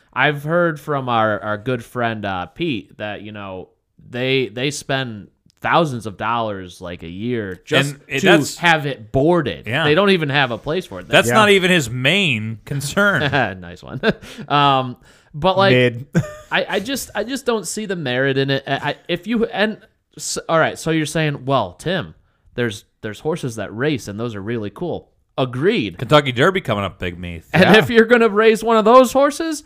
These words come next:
Speaker 1: you're gonna be spending hundreds
Speaker 2: Yes,
Speaker 1: of
Speaker 2: you're right.
Speaker 1: thousands of dollars. I mean, I don't see the merit in it. Overrated.
Speaker 2: I was gonna try
Speaker 3: Fair.
Speaker 2: to sway you into a fairly rated because I was gonna bring up the people who ride them for leisure and show them,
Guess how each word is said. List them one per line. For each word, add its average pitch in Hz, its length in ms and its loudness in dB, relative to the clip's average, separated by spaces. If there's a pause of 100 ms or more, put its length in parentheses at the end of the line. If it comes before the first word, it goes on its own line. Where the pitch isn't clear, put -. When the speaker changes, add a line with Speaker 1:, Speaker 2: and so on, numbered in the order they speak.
(140)
Speaker 1:
you're 202 120 0
gonna 269 140 -4
be 269 80 0
spending 208 480 2
hundreds 185 560 -2
Speaker 2:
Yes, 117 80 -2
Speaker 1:
of 110 60 -6
Speaker 2:
you're 113 100 2
right. 135 60 8
Speaker 1:
thousands 143 340 4
of 127 100 -2
dollars. 101 480 -2 (240)
I 151 80 -8
mean, 208 280 0 (320)
I 196 100 6
don't 254 180 4
see 247 160 -2
the 202 80 0
merit 156 380 2
in 156 120 0
it. 156 220 -4 (220)
Overrated. 127 720 4
Speaker 2:
I 151 100 8
was 214 180 6
gonna 220 240 2
try 165 360 4
Speaker 3:
Fair. 147 80 6
Speaker 2:
to 151 60 4
sway 185 360 2
you 175 320 2
into 147 320 -2
a 120 80 2
fairly 151 420 0
rated 156 340 -2
because 131 280 -6
I 131 40 2
was 117 120 -4
gonna 135 140 -4
bring 131 200 -4
up 127 120 -4
the - 60 -10
people 127 440 -6
who 110 400 -4 (320)
ride 127 280 4
them 127 140 -4
for 120 160 -4
leisure 151 560 -2
and 117 120 -6
show 143 300 2
them, 160 340 -2